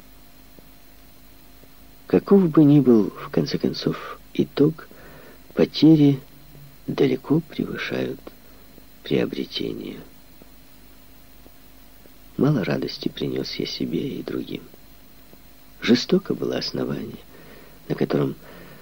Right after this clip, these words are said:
приходилось строить остальную половину жизни. Но эта половина должна принадлежать принцу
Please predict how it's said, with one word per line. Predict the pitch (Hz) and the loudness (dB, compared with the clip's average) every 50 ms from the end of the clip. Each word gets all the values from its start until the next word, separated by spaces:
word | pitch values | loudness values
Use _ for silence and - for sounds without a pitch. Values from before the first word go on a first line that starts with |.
| - - | -18 -12
приходилось | - - - - - - - - 123 147 160 147 - - | -10 -10 -6 -4 -4 -4 -2 0 0 0 0 -2 -6 -8
строить | - - - - - 78 90 104 104 - - - | -8 -8 -8 -4 0 0 2 2 0 -2 -6 -8
остальную | - - - - 58 50 52 - - - - - | -8 -6 -4 -4 -4 -4 -6 -8 -10 -14 -12 -10
половину | - 62 57 - - 58 58 - - | -8 -6 -4 -4 -6 -6 -8 -10 -10
жизни. | - - - 143 - - - - - - - - - - - - - - - - - - - - - - - - - - - - - - - - - | -10 -10 -10 -10 -12 -12 -14 -16 -20 -20 -20 -20 -20 -20 -20 -20 -20 -20 -20 -20 -20 -20 -20 -20 -20 -20 -20 -20 -20 -20 -20 -20 -20 -20 -8 -2 2
Но | 151 | 4
эта | 180 175 175 | 4 4 4
половина | - - 160 165 160 175 175 170 160 | 4 4 6 6 8 8 6 6 6
должна | 147 151 139 135 - 160 151 147 | 6 6 6 6 6 6 4 4
принадлежать | - 135 131 127 113 104 107 110 104 113 127 135 123 - - - - - - - - - - - | 4 6 6 6 6 6 6 6 6 6 4 4 4 2 -2 -8 -10 -10 -12 -16 -18 -20 -6 0
принцу | - 196 - 120 123 113 113 - - - - - 117 98 92 | 2 6 8 8 8 8 6 2 -4 -10 -10 -8 -8 -8 -8